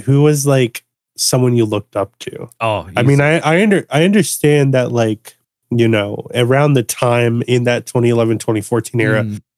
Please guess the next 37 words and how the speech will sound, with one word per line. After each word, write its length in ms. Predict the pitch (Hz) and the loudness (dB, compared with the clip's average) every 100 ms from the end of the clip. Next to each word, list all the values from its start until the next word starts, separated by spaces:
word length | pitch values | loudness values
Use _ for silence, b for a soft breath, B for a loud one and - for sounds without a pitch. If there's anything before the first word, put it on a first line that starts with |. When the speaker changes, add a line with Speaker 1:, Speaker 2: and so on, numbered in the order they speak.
| _ 120 | _ -6
Speaker 1:
I, 100 | 113 | -2
I 160 | 117 | 2
understand 440 | 135 131 - 135 123 | 2 2 0 0 0
that, 80 | |
like, 140 | 110 104 | -2 -4
Skrillex 500 | - 160 170 135 - | -2 2 2 2 -2
was 100 | 113 | -2
getting 240 | 120 120 | -2 -2
big, 500 | 107 123 120 113 113 B B 113 | -2 0 0 -2 -8 B B -8
Speaker 2:
Yeah. 180 | 110 127 | -2 0
Speaker 1:
and 140 | 123 | 2
then, 280 | 117 113 110 | 2 2 0
you 80 | 120 | 0
know, 280 | 107 107 | 0 -2
there 140 | 104 107 | -2 -4
was 120 | 104 | -4
Kill 180 | - 117 | -4 -2
the 80 | 110 | 0
Noise. 600 | 107 107 104 104 101 - b _ _ | 0 0 0 -2 -4 -8 b _ _
Dylan 260 | 185 220 139 | 0 2 0
Francis 420 | 175 262 226 170 | 0 0 0 0
was 180 | 127 117 | 0 2
doing 460 | 147 147 127 117 - _ _ - - | 2 4 2 -4 -10 _ _ -14 -6
some, 380 | - 151 131 123 | -2 0 0 0
like, 260 | 123 110 | 0 0
dubstep-y 560 | 127 117 - 127 113 123 | -2 -2 -2 -2 -2 -4
type 260 | - 113 | 0 -2
shit, 200 | - - | 0 0
Speaker 2:
Somewhere 420 | 247 202 165 139 127 | 0 0 2 2 2
Speaker 1:
too. 60 | |
Speaker 2:
around. 440 | 120 117 110 110 117 | 0 -2 -2 -2 -2
He 160 | 143 | -2
was, 180 | 175 170 | 0 2
Speaker 1:
Yeah, 360 | 190 180 120 110 _ | 2 4 2 -2 _
Speaker 2:
it 80 | - | 0
was, 80 | 208 | 2
Speaker 1:
yeah. 180 | 127 | 2